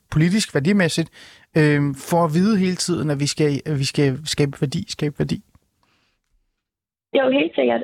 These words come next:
Speaker 2: Altså, fem eller ti år ude i fremtiden er lang tid, især hvis man ikke ved, hvad man synes, der er spændende og så videre. Men livet er jo i høj grad styret af tilfældigheder, hvilket vi også skal acceptere.
Speaker 1: Mm.
Speaker 2: Og der, der er det igen, altså, der, der har jeg fundet en kæmpe stor ro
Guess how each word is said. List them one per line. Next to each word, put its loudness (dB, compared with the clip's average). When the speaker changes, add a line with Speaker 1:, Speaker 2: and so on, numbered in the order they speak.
Speaker 2:
Altså, 0
fem 0
eller 0
ti 0
år 0
ude 2
i -6
fremtiden 0
er 0
lang -2
tid, -2
især 0
hvis -4
man 2
ikke -10
ved, 0
hvad 0
man -2
synes, 0
der 2
er -10
spændende 0
og -4
så 0
videre. 0
Men 2
livet 2
er 0
jo 0
i -4
høj 0
grad -2
styret 0
af -2
tilfældigheder, -2
hvilket 0
vi 2
også -2
skal 0
acceptere. -4
Speaker 1:
Mm. 2
Speaker 2:
Og 2
der, 2
der 0
er -4
det -2
igen, -2
altså, -2
der, 2
der 0
har -2
jeg -2
fundet -2
en 0
kæmpe -2
stor 0
ro 0